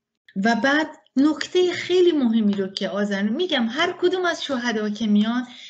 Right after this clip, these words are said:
یه نکته خیلی مهمی رو بهش انگشت می‌ذارن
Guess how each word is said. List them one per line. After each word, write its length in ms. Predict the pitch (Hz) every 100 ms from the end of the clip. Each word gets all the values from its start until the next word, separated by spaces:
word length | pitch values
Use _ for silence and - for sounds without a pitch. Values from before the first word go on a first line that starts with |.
| - -
یه 400 | 269 320 349 330
نکته 420 | - - 311 330
خیلی 260 | - 311 330
مهمی 680 | 302 269 247 320 320 311
رو 400 | 254 190 156 - _
بهش 200 | 226 220
انگشت 460 | 220 208 190 185 -
می‌ذارن 520 | 202 190 180 170 143